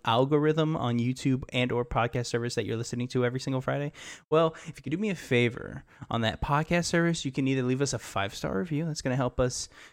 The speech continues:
in the algorithm. That's gonna spin us up to more people. That's gonna expand us. That's a free way of doing it. This just costs your time, and we appreciate you. Or if you're listening on that beautiful, beautiful YouTube,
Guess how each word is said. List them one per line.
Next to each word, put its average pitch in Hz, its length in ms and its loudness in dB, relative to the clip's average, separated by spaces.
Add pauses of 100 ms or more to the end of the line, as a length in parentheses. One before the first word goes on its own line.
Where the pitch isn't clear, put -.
(200)
in 147 140 -2
the 175 160 -4
algorithm. 147 640 -6
That's 104 160 -6
gonna 113 120 -4
spin 131 280 0
us 127 120 -2
up 120 140 -2
to - 80 -8
more 113 180 -6
people. 123 380 -4
That's 120 140 -8
gonna 123 180 -6
expand 113 540 -4
us. 131 160 -4
That's - 140 -10
a 120 40 -8
free 139 300 -2
way 123 240 4
of 117 80 -2
doing 117 260 0
it. - 100 -6
This 131 140 -8
just - 320 -6
costs 123 360 0
your 123 100 0
time, 104 320 -2
and 104 80 -8
we 107 100 -4
appreciate - 480 -6
you. - 140 -8
Or 262 480 4
if - 100 -14
you're 113 80 -2
listening 165 260 -2
on 147 180 0
that 131 200 -2
beautiful, 147 480 0 (260)
beautiful 147 380 0
YouTube, 127 640 -2